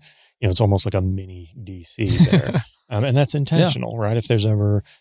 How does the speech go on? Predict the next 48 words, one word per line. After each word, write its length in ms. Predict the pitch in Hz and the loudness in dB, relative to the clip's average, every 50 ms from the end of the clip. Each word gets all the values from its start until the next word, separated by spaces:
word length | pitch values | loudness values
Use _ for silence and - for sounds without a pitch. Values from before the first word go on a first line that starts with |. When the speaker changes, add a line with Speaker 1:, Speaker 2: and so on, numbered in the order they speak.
| _ _ | _ _
Speaker 1:
you 60 | - 107 | -2 0
know, 60 | 104 | 2
an 80 | 104 101 | 4 4
agency 480 | 101 104 101 110 107 95 - 107 98 | 4 4 4 2 0 0 2 2 2
that 160 | 95 95 90 | 2 2 2
ever 180 | 101 92 95 95 | 2 0 0 0
gets, 400 | 90 95 92 90 - - - - | 0 0 -2 -2 -4 -12 -14 -16
you 140 | - 117 95 | -18 -18 -18
know, 160 | 85 87 87 | -18 -16 -12
a 80 | 92 90 | -8 -4
reduction 460 | 92 98 95 95 95 98 - - 107 | -2 -2 0 0 0 -2 -2 0 0
in 100 | 95 95 | 0 0
funding 560 | - - - 117 110 101 98 92 87 87 87 | -2 2 4 4 4 4 4 2 -2 -4 -6
or 240 | 90 90 87 87 90 | -8 -8 -10 -12 -16
one 300 | 87 90 92 95 95 95 | -16 -14 -14 -12 -12 -12
that, 240 | 95 90 92 107 113 | -12 -12 -12 -8 -2
that 160 | 101 95 92 | 0 2 2
is 240 | 92 90 90 87 - _ _ _ _ _ _ | 4 2 2 0 -4 _ _ _ _ _ _
phased 400 | - - 107 101 92 92 87 87 | -10 -4 -2 0 0 0 0 0
out, 260 | 98 107 120 113 101 113 | 2 2 4 2 2 0
well, 120 | 110 98 | 0 0
you've 160 | 98 98 95 95 | 0 0 0 -2
got 200 | - 107 110 - | -4 -8 -8 -10
so 280 | - - - 101 104 | -12 -14 -12 -14 -14
much 200 | 101 98 98 - | -10 -10 -8 -6
other 200 | 107 98 90 90 | -4 -2 -2 -2
stuff 340 | 87 - - 113 107 104 - | -2 0 2 2 2 2 2
going 260 | - 92 90 90 90 | -2 -4 -4 -4 -4
on 220 | 90 90 87 87 87 | -6 -8 -8 -10 -16
there 220 | 90 90 90 90 | -18 -18 -16 -10
that 100 | 90 113 | -6 0
you 80 | 120 107 | 2 4
don't 220 | 95 101 110 110 | 4 4 4 2
run 160 | 101 95 95 | 0 0 0
the 80 | 90 87 | 0 -2
risk 340 | 90 92 92 92 - - - | -2 -4 -4 -4 -6 -2 -2
of 240 | 90 85 85 - - 90 | -2 -2 -2 -8 -10 -14
being 280 | 95 92 92 90 87 87 | -14 -14 -14 -14 -14 -8
bracked 440 | 95 98 95 85 90 90 - - - - - | -2 -2 -2 0 -2 -4 -6 -10 -12 -8 -2
out 80 | 104 98 | 0 0
Speaker 2:
Yeah. 80 | - | 2
Speaker 1:
of 100 | - 90 | 2 2
existence. 640 | 90 90 92 95 110 107 - - 60 60 - - - _ _ _ _ _ _ _ _ _ - | 2 0 2 2 2 0 0 -2 -6 -6 -6 -8 -12 _ _ _ _ _ _ _ _ _ -14
But 60 | 135 | -10
we're 180 | 147 135 107 110 | -8 -6 0 2
also 300 | 107 110 110 - - 104 | 4 4 4 4 2 0
looking 340 | 95 98 90 - 95 90 | 0 0 -2 -2 -2 -2
at 120 | 87 95 | -2 -4